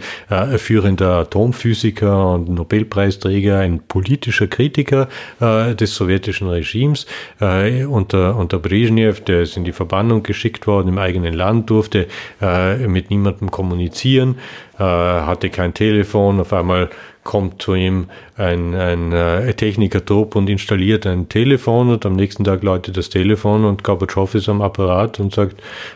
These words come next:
äh, Sie dürfen wieder nach Moskau zurückkommen. Und, äh, das sind natürlich ganz tiefgreifende Entwicklungen gewesen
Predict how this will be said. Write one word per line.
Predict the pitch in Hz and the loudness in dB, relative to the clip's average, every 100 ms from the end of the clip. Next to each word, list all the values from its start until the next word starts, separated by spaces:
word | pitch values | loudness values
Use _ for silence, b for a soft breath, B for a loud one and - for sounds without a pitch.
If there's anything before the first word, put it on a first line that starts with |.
| - | -2
äh, | 95 92 98 110 | 0 2 2 2
Sie | 110 98 | 0 0
dürfen | 104 104 101 | 0 0 0
wieder | 98 101 | 2 2
nach | 98 | 2
Moskau | 104 104 - | 2 0 -2
zurückkommen. | 95 92 78 - - 87 80 78 B B B - | -2 -2 -2 -6 -4 -4 -4 -10 B B B -4
Und, | 110 101 98 - 127 | 0 2 2 0 2
äh, | 110 107 | 4 4
das | 139 131 | 2 0
sind | - 135 | 0 2
natürlich | 123 - 131 180 170 - | 2 2 2 4 2 0
ganz | 120 123 139 - - | 0 0 -2 -6 -8
tiefgreifende | - 160 - 113 107 104 107 98 95 87 B B - | -6 -6 -4 0 0 0 -2 0 2 0 B B -6
Entwicklungen | 101 - 151 - 131 117 107 | -6 -4 -4 -2 0 2 0
gewesen | 90 76 87 127 160 185 185 | -2 -4 -2 -2 -2 0 0